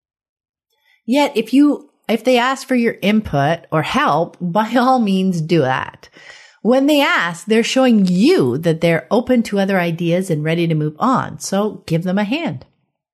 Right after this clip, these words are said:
There's another really interesting link between unschooling and cultivating creativity, and that's making connections. In a nineteen ninety-six interview in Wired magazine, Steve Jobs, the creative visionary behind Apple Computer and the mobile computer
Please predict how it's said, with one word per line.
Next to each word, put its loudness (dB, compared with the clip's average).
There's 0
another 2
really 2
interesting -2
link -2
between -4
unschooling -2
and -4
cultivating 0
creativity, 0
and -4
that's -8
making -2
connections. -8
In 0
a 2
nineteen 0
ninety-six -4
interview -2
in -4
Wired -2
magazine, -2
Steve -4
Jobs, -2
the -2
creative -2
visionary -2
behind -6
Apple -6
Computer -2
and -4
the -4
mobile -2
computer -6